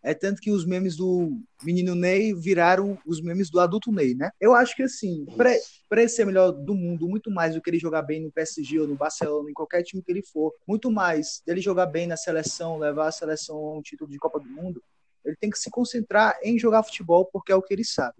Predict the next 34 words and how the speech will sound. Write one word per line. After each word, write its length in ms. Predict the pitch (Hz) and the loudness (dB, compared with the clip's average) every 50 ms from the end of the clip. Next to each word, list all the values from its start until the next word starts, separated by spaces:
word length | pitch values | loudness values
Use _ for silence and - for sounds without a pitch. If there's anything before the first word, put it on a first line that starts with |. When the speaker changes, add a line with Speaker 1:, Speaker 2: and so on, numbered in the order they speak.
| 123 _ | _ _
Speaker 1:
entendeu? 340 | - 135 139 151 175 185 - _ | -16 -6 -2 -2 -2 -2 -4 _
É 60 | - | 0
ele 100 | 160 170 | 0 0
colocar 300 | 175 - 208 196 190 208 | 4 4 4 4 6 4
a 60 | 202 208 | 4 4
cabeça 360 | 214 196 175 175 170 - 151 | 4 4 4 2 0 0 0
ali, 240 | 139 151 185 202 - | 2 2 2 0 -2
se 180 | - - - 196 | -6 -8 -8 -6
concentrar, 800 | - 185 170 - - 165 143 139 _ 151 156 160 175 185 180 - _ _ _ - | -4 -4 -8 -6 -8 -10 -10 -8 _ 2 4 6 6 6 4 0 _ _ _ -8
jogar 300 | - 160 165 165 185 180 | 0 0 6 6 6 6
o 40 | 180 | 6
que 80 | 196 | 4
ele 100 | 175 170 | 2 2
sabe, 560 | 165 - - 160 156 165 170 180 180 160 156 156 | 0 0 0 4 6 6 6 6 4 2 -2 -2
jogar 280 | 160 160 156 170 170 175 | 0 0 2 4 2 2
o, 120 | 175 175 _ | 2 0 _
o, 160 | 156 160 156 - - | -6 -6 -6 -6 -4
o, 240 | 156 147 143 139 - _ _ _ _ | -2 0 0 -2 -4 _ _ _ _
o 80 | - - | -10 -4
que 100 | - 202 | 2 2
o 60 | 196 | 4
Brasil 360 | 185 190 185 175 170 180 175 - | 6 6 4 4 4 0 0 2
pede 300 | - 175 185 190 180 175 - | 4 4 4 4 4 0 -2
pra 140 | - 170 170 | -2 -2 0
que 100 | - 175 | 0 -2
ele 140 | 165 175 165 | -2 -2 -2
jogue, 480 | 151 160 156 156 170 180 180 196 190 - _ - - | 0 0 2 2 2 2 0 -2 -8 -10 _ -4 -4
esquecer 360 | 185 - - 208 208 - 226 | -4 0 0 0 0 2 0
as 140 | 208 214 - | 0 0 -4
coisas 360 | - - 196 196 196 190 185 156 | -2 2 2 2 4 2 -2 -2
de 140 | 147 180 | -4 -8
fora 380 | 175 - - 185 190 214 226 220 | -8 -2 4 6 6 6 6 4
do 100 | 185 175 | 0 -4
campo, 320 | - - 175 180 202 - | -4 -2 -2 -2 -2 -4